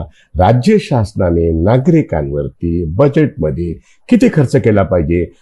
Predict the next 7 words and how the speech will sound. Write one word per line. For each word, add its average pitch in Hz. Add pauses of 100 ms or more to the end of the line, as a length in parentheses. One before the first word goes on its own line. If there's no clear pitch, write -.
आणि 127
त्यांना 135
आरोग्याचा 117
अधिकार 95
का 160
दिला 95
पाहिजे 85